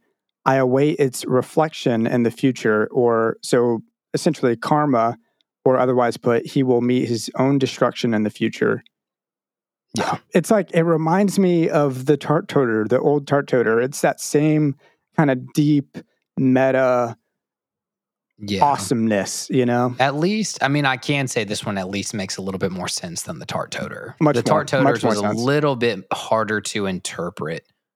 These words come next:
Speaker 2: Um, and, and I think it's supposed to be a little bit more, like, transcendental, you're on acid,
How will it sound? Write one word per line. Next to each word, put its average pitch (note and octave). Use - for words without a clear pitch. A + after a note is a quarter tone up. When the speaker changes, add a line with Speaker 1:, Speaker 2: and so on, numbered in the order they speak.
Speaker 2:
Um, G2
and, G2
and F2
I G#2+
think A2
it's G#2
supposed -
to G2+
be G2+
a F#2+
little F#2+
bit F#2
more, F#2
like, F2+
transcendental, F2+
you're F3+
on F#3
acid, E3+